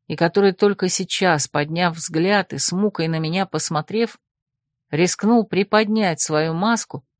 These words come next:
одновременно заставив меня растерянно моргнуть и неверяще отступить. Боже! Да нет, не может быть! Но как ещё объяснить тот факт, что он знает о сути моего дара?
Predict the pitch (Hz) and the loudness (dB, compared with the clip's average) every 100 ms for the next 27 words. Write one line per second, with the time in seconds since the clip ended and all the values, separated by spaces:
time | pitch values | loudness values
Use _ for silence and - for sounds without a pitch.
0 | _ _ _ _ _ 151 156 170 180 208 | _ _ _ _ _ -4 0 0 2 2
1 | 175 170 156 160 - 180 160 - 160 165 | 2 0 -2 0 2 2 0 -4 -2 0
2 | 151 - - 180 160 151 143 147 170 214 | 0 -2 -2 0 0 -2 -2 -4 -2 -2
3 | 202 - 180 175 175 185 175 - 170 - | -2 -4 -2 -2 0 -2 -2 -2 -2 -2
4 | 175 165 143 - _ _ _ _ _ _ | -6 -6 -8 -10 _ _ _ _ _ _
5 | _ _ _ - 170 165 185 151 139 139 | _ _ _ -14 -10 2 4 4 0 -6
6 | _ _ _ _ _ _ _ _ _ - | _ _ _ _ _ _ _ _ _ -4
7 | 185 180 196 208 220 226 185 147 - 220 | 0 4 4 6 4 4 2 0 0 2
8 | 233 247 240 240 226 180 143 - _ _ | 4 4 4 0 0 0 -2 -12 _ _
9 | _ _ _ _ _ _ _ _ - 190 | _ _ _ _ _ _ _ _ 0 6
10 | 240 254 - 269 202 180 196 - 247 220 | 6 6 4 4 4 0 -2 0 4 2
11 | 190 208 - 240 226 208 - - 277 277 | 2 -4 0 -2 0 -4 -2 4 4 4
12 | - 202 202 196 247 240 220 208 - 226 | -2 0 0 2 2 2 2 -2 0 0
13 | 220 220 220 233 208 220 151 139 | 0 2 2 0 0 0 0 -2